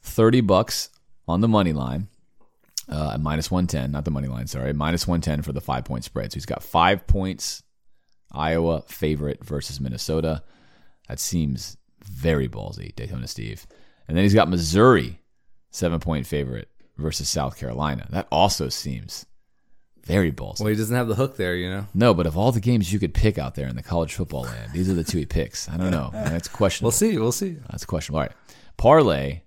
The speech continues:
Speaker 1: Here we go. Now we're, now we're
Speaker 2: Now
Speaker 1: ready.
Speaker 2: we're in Daytona
Speaker 1: Five dollar
Speaker 2: Steve land.
Speaker 1: parlay. Now we're back to the traditional Daytona Steve. Tennessee plus nine at Bama.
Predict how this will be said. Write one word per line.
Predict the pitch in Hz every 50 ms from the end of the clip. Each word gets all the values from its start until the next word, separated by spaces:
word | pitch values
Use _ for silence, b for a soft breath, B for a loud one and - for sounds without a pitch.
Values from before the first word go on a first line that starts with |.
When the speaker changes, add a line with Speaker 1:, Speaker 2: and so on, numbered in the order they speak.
| -
Speaker 1:
Here | - 101 90
we | 76 69 64
go. | 62 - -
Now | 78 78 80 78 73
we're, | 67 65
now | 71 78 78 73
we're | 101
Speaker 2:
Now | 104 107 110 113 104
Speaker 1:
ready. |
Speaker 2:
we're | 101
in | 95
Daytona | 95 98 101 110
Speaker 1:
Five | 120 101
dollar | 120 120 113 113 113 110 98
Speaker 2:
Steve | 90 90
land. |
Speaker 1:
parlay. | 98 98 95 85 71 65 60 - 78
Now | 80 87 107 135 156 170 165
we're | 147 117
back | 95 85 98 95 101 101 101 -
to | 95
the | 85 82 82
traditional | - - 92 92 95 92 - 98 90
Daytona | 82 80 76 87 87 87 82 80
Steve. | 69 - - 69 64 58 - - b b b b b b b b b
Tennessee | - 113 123 135 120 - 120 123 113
plus | - - 101 104 95 -
nine | 117 107 107 120
at | 127 117
Bama. | 95 92 87 85 82 85 110 123